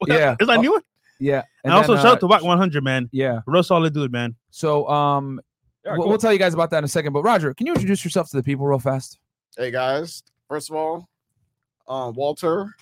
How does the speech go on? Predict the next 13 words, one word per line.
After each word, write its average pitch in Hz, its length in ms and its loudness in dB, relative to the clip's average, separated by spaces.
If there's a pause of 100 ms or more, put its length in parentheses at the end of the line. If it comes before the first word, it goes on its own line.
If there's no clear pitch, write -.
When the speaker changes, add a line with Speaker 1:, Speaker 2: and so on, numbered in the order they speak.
(120)
Speaker 4:
Myron, 135 320 -2
thanks 143 180 -6
for 147 60 -2
having 131 220 -2
me 131 40 -6
back 131 240 2
on. 156 280 2
I'm 123 100 -4
Speaker 1:
Mm-hmm. 120 80 -2
Speaker 4:
Roger, 143 420 2
real 127 200 0
estate 139 280 4
agent, 151 360 0